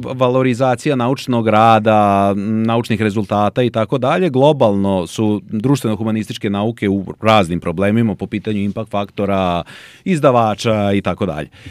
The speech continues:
I, a, a, prosto je globalni trend takav. Međutim, kada vi slušate... ne znam, Bill Gatesa koji tako suvereno govori o domenu medicine,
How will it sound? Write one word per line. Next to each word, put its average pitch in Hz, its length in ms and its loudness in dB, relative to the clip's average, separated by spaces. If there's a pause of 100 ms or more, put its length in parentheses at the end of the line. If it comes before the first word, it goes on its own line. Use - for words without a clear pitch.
(140)
I, 107 200 2 (440)
a, 98 400 2
a, 101 200 0
prosto 147 360 0
je 117 60 2
globalni 117 480 2
trend 120 360 0 (120)
takav. 85 420 -4
Međutim, 98 540 0 (380)
kada 117 200 -4
vi 175 140 -2
slušate... 143 760 0 (400)
ne 143 180 -2
znam, 123 200 -2
Bill 165 180 4
Gatesa 143 400 2
koji 151 200 2
tako 160 260 0
suvereno 170 580 2
govori 139 440 2
o 117 80 2
domenu 131 360 0
medicine, 123 720 0